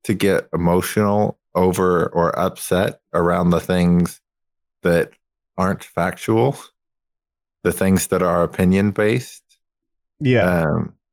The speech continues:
Speaker 1: so the things that people will have other opinions on because they are opinions, those are the ones where you feel more personally attacked. Um,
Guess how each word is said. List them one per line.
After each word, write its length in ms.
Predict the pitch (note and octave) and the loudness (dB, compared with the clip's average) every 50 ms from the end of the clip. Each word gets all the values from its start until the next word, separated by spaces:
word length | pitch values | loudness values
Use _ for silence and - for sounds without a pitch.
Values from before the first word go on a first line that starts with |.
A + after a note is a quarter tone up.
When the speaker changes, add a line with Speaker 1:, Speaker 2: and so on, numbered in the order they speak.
| _ - | _ -4
Speaker 1:
so 120 | - G2 | 0 0
the 140 | F#2 F#2 F2 | 2 2 0
things 400 | E2+ - G#2+ A2 G#2+ G2 - - - | 0 0 0 2 2 0 0 -2 -2
that 260 | - F#2 E2+ - - _ _ _ _ _ _ _ _ - | 0 0 0 0 -2 _ _ _ _ _ _ _ _ -2
people 400 | A2+ A2 - - G#2+ G2 - _ _ F#2 | -2 -2 0 0 -2 -2 -4 _ _ -2
will 300 | F2+ F#2 F#2 G2+ G2+ G2+ | 0 0 2 2 2 0
have 320 | F#2 G2 F#2+ F#2+ G2 - | 0 0 0 0 -2 -2
other 340 | - E2+ E2+ F2+ G#2 F#2+ F2+ | -2 0 0 2 2 2 2
opinions 460 | D#2+ - F#2+ F2+ F#2+ G#2 A2 A2 G#2+ | 2 0 0 2 2 4 2 2 2
on 220 | A2+ A#2 A#2+ A#2+ | 0 0 0 -2
because 360 | - - F2 - F2+ F2 E2+ - | -2 -2 -2 0 0 -2 0 0
they 120 | F2+ F2 | 0 0
are 280 | B1+ C#2+ E2+ F2 F#2 F#2 | 0 2 2 2 2 2
opinions, 640 | - - A2 G#2+ A2 A#2 B2 B2+ B2+ C3+ C3 - _ _ _ _ _ _ _ _ _ _ _ _ - | 0 0 0 0 0 0 0 0 0 -2 -4 -8 _ _ _ _ _ _ _ _ _ _ _ _ -2
those 260 | F2+ F2+ F#2 F#2 F#2+ | 0 2 2 2 2
are 80 | G2 F2+ | 2 2
the 100 | E2+ E2 | 2 2
ones 440 | E2+ F2 F2 E2+ E2 E2+ E2 - | 2 2 2 2 2 2 2 0
where 460 | - - F2 E2+ E2 E2 E2 D#2 - - | -2 -2 0 2 2 2 2 2 0 -2
you 140 | D#2+ F2 F2 | -2 -2 -2
feel 240 | - - G2+ F#2 E2 | 0 0 0 2 2
more 220 | D#2+ E2 F2 E2 - | 2 2 2 2 0
personally 640 | - - F#2 F2+ F2+ - - G#2+ G2+ F#2+ F#2+ F#2+ F#2+ | -2 -2 -2 -2 -2 -4 -4 -2 0 2 2 2 2
attacked. 720 | F#2+ F2+ - - F#2+ G2 A2 - - - _ - - _ _ _ _ _ _ _ _ _ _ _ _ _ _ - | 0 0 0 -2 -2 0 0 -2 -4 -8 _ -20 -20 _ _ _ _ _ _ _ _ _ _ _ _ _ _ -4
Um, 500 | F2 F2 E2+ E2 D#2+ D#2 E2 E2 E2 - | -2 -2 0 0 0 0 0 -2 -2 -4